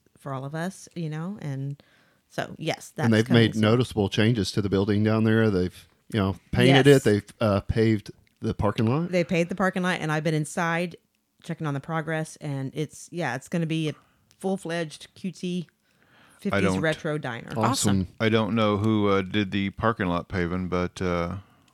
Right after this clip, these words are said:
Speaker 3: friend of the show here, Ronnie Robinette the Third, Four Point Services, did the interior.
Speaker 1: Oh, I didn't know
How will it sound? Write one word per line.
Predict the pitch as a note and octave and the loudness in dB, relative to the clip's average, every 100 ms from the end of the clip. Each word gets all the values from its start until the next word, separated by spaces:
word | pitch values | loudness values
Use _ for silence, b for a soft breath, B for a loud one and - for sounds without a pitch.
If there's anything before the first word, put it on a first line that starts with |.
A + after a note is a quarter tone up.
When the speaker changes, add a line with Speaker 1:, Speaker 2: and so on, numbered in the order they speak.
| _ _ _ | _ _ _
Speaker 3:
friend | - - G2 F2 | -16 -6 -2 -2
of | E2+ | -4
the | |
show | E2 - F#2 | -4 -4 -4
here, | F2+ F2 E2+ F2+ - - | -2 -4 -4 -6 -12 -12
Ronnie | F2+ F2+ F2 | -6 -4 -2
Robinette | E2+ F2 F2 F2+ F2 - - | -2 -2 -2 -4 -6 -8 -18
the | E2+ F2 | -8 -8
Third, | - F#2 F2+ D#2+ E2+ A2 - | -2 0 2 0 -2 -6 -12
Four | _ - F2+ | _ -8 -6
Point | - F2+ E2 | -6 -8 -6
Services, | G2+ G2 F#2 E2 | -4 -4 -6 -10
did | D#2+ E2+ | -8 -8
the | D#2 | -6
interior. | D#2+ D#2 G2+ F2 G#2 _ - | -6 -6 -8 -8 -12 _ -12
Speaker 1:
Oh, | A3+ D5 - - - - b b b b b b | -10 -10 -12 -14 -14 -20 b b b b b b
I | E3 | -12
didn't | E3 - | -12 -12
know | A#3+ | -14